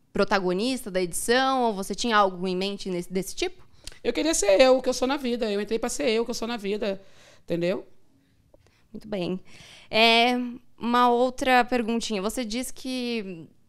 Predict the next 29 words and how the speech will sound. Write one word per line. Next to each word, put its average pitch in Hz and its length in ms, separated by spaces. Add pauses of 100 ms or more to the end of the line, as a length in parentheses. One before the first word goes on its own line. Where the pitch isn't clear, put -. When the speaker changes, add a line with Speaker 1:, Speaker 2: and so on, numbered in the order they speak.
(400)
Speaker 1:
ao 226 140
longo 285 180
do 285 80
programa, 233 340
você 240 220
disse 240 240
que 269 100
você 254 240
não 277 140
tava 254 220
lá 233 100
pra 240 100
fazer 247 220
amigos. 190 640 (120)
Speaker 2:
Sim. 175 300 (460)
Speaker 1:
E 180 240
que - 100
você 202 80
Speaker 2:
E 190 40
Speaker 1:
queria 208 380
Speaker 2:
quem? 226 200 (140)
Speaker 1:
<laughs> - 260
Exato. 311 320 (1160)
Isso 311 220
que 320 60
eu 320 60
quero 302 160
te 277 60
perguntar. 277 680